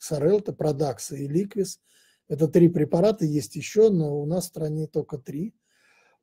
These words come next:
Непрямые антикоагулянты, варфарин, который, мне кажется, отживает свое, уходит, хотя в свое время мы с Зиной Соломоновичем много сделали, чтобы привести его на российский рынок. Его не было здесь до,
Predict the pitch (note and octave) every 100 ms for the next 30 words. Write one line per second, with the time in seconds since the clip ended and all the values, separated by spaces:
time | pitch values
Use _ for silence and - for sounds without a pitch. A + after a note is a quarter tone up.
0 | _ F#3 G#3 A3 A#3 C4+ B3 G#3 E3+ -
1 | G3 G3 G3+ F#3 F3+ E3 F3 F3 F#3+ G3
2 | F3 E3+ E3+ F3+ E3+ E3 F#3+ F#3+ F3+ D#3
3 | - E3 C3+ D3 E3 D#3+ C#3+ C3 - -
4 | D#3 D#3 F3 G#3 G#3 F3+ D3 - F#3 G3+
5 | F3 E3 D#3+ C#3 D#3+ D#3 - D#3 D#3+ E3
6 | D#3+ F3 D#3+ D3 D3 C3+ _ _ _ D3
7 | D3+ D#3+ D#3 E3 D#3+ E3 D#3 D#3+ F#3 D#3
8 | C#3 C#3 D#3+ C#3 C3 - C3+ - D3 D3
9 | - - E3 C#3+ - _ _ _ - D3+
10 | D3+ C#3+ D3 D#3 D#3 C#3+ - - D#3+ G3+
11 | F#3+ - D3+ D#3 F3+ D#3+ D3 B2+ E3 D3+
12 | B2+ D#3